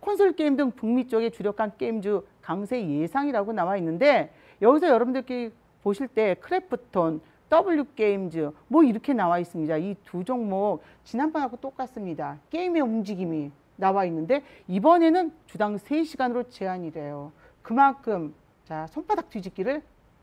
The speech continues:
그냥 하게 돼 있어요. 이렇게 손바닥 뒤집기를 해버리는 게임즈의 움직임을 여러분들이 보셨을 때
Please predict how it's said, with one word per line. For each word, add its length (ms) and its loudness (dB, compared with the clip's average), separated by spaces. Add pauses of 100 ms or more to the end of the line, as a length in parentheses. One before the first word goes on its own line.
(340)
그냥 320 -4 (300)
하게 200 -8
돼 140 -8
있어요. 300 -8
이렇게 140 -12
손바닥 440 -10
뒤집기를 400 -10
해버리는 560 -6 (360)
게임즈의 440 -4
움직임을 480 -8
여러분들이 420 -8
보셨을 460 -10
때 260 -4